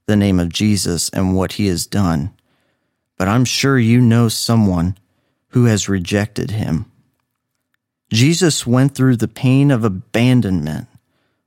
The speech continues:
on the cross for not just those that love him and live for him, but those that despise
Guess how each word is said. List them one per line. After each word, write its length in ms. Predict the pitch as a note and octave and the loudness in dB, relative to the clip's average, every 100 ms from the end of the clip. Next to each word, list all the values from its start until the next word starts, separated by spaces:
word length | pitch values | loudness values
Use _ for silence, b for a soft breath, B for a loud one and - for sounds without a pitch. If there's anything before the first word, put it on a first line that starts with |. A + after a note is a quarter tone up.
| _ | _
on 140 | G#2+ | 0
the 80 | G2+ | 0
cross 640 | F#2+ - A2+ F2 D#2+ - - b b | -2 -2 0 0 -2 -6 -10 b b
for 140 | - A2+ | -2 0
not 300 | G#2+ C3 - | 2 2 0
just 340 | - C3 - | -2 -2 0
those 300 | A#2 B2 A#2+ | 0 0 0
that 180 | B2+ F#2 | -2 -2
love 400 | A2+ B2+ C3+ C3 | -2 0 0 -2
him 380 | A#2 G2+ F#2+ G#2 b b b | -2 0 -2 -6 b b b
and 280 | B2 B2 B2+ | 0 2 4
live 180 | C#3 C#3+ | 2 0
for 240 | - G2 | -4 -6
him, 400 | F2+ E2 D2 D#2 - _ _ _ _ _ _ _ _ | -4 -4 -4 -6 -10 _ _ _ _ _ _ _ _
but 240 | - G2 - | -6 -6 -2
those 320 | A#2+ B2+ A#2+ | 0 0 0
that 240 | A2+ G#2 | -2 -2
despise 1080 | - G2+ - - A2+ A2 F#2 F2 E2+ - - | -2 -4 -4 -6 -4 -2 -2 -4 -6 -6 -8